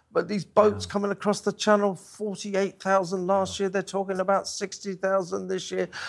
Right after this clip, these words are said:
Speaker 1: And what we don't talk about is the million that are coming in legally.
Speaker 2: Well, well,
Speaker 1: Extraordinary.
Speaker 2: exactly, but I don't think Labour have actually said any policy point on this at all. I mean, you know, the fact is, is that they are pro,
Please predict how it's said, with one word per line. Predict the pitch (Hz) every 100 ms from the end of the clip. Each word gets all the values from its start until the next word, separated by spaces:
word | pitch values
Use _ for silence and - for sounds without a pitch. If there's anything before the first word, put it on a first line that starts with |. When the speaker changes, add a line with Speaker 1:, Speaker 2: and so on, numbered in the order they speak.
| -
Speaker 1:
And | 165
what | 208 330
we | 202
don't | 175 190
talk | - 123 110
about | 107 131 151
is | 131
the | 156
million | 156 165 220 226 147 117 135 165
that | 180 185
are |
coming | 190 214 214 214
in | 220 220
legally. | 269 320 311 220 175 131
Speaker 2:
Well, |
well, | 180
Speaker 1:
Extraordinary. | 156 - 294 320 330 285 165 107
Speaker 2:
exactly, | 160 131 170 160
but | 151
I | 139
don't | 170 160
think | 151 151
Labour | 127 147 156 131 107 110 113 - -
have | - 127 123 113 -
actually | 123 127 - 123 110
said | - 117
any | 123 123 117
policy | 120 110 95 110
point | 107 107 98
on | 104
this | 104 92
at | 107
all. | 113 117 82 - _
I | 127
mean, | 127 123 117 - - -
you |
know, | 139 120
the |
fact | 113 143 - -
is, | 117 101 92
is | 90
that | 117
they | 117 117
are | 110 107 101 - _ -
pro, | - 127 101 104 107